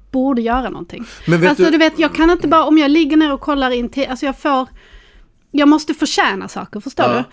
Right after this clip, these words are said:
Speaker 2: ja.
Speaker 1: Alltså om jag ska sätta mig, jag älskar ju att läsa tidningar fortfarande. Jag är ju väldigt analog. Jag tycker om att
Speaker 2: Ja.
Speaker 1: bläddra och vika hörn och, och sådär. Ehm, så att jag köper ju mycket så här inspirationsmaterial och mycket så. Jag måste ju också i mitt yrke hänga med, liksom.
Speaker 2: Ja.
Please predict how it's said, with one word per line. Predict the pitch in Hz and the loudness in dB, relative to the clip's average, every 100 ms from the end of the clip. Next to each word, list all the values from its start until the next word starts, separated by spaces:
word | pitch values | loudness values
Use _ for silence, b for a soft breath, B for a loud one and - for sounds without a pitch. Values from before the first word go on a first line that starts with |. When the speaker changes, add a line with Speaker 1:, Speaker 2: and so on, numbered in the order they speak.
| B B | B B
Speaker 2:
ja. | - | -4
Speaker 1:
Alltså | 269 277 | -2 2
om | 294 | 4
jag | 311 285 | 2 0
ska | 311 | -6
sätta | - 311 - 277 | -4 -6 -4 -4
mig, | 254 | -4
jag | 277 | -4
älskar | 269 247 | -4 -4
ju | |
att | 226 | -4
läsa | 214 | -4
tidningar | 202 202 208 180 180 | -8 -6 -6 -8 -10
fortfarande. | 202 - - 175 214 | -12 -12 -12 -10 -8
Jag | 220 | -6
är | 220 | -4
ju | 214 | -4
väldigt | 220 196 | -6 -8
analog. | 175 180 170 226 226 | -8 -8 -8 -12 -12
Jag | 226 | -14
tycker | - 226 | -8 -6
om | |
att | 202 | -4
Speaker 2:
Ja. | 196 190 | -4 -4
Speaker 1:
bläddra | 208 190 170 | -4 -8 -8
och | 175 185 | -8 -8
vika | 185 196 | -8 -8
hörn | 180 208 - 180 | -6 -6 -8 -10
och, | 170 - 175 | -12 -12 -14
och | 175 | -12
sådär. | 208 170 - b b b _ | -10 -12 -14 b b b _
Ehm, | 220 196 196 202 - _ _ _ | -12 -10 -10 -12 -14 _ _ _
så | - - | -8 -4
att | 262 | -4
jag | 269 285 269 | -4 -4 -2
köper | 302 269 | -4 -4
ju | 254 | -4
mycket | 262 - 220 | -4 -4 -4
så | 233 | -2
här | |
inspirationsmaterial | 190 170 202 190 214 196 185 175 196 185 185 | -4 -6 -10 -8 -8 -8 -12 -12 -8 -6 -6
och | |
mycket | 190 - 185 | -8 -12 -14
så. | 170 | -12
Jag | 196 226 | -10 -8
måste | 240 233 | -8 -8
ju | 226 | -10
också | - | -8
i | 196 | -10
mitt | 190 | -8
yrke | 196 - - 165 | -10 -10 -12 -12
hänga | 190 196 | -10 -8
med, | 220 - | -8 -10
liksom. | 143 120 | -10 -6
Speaker 2:
Ja. | 101 | -4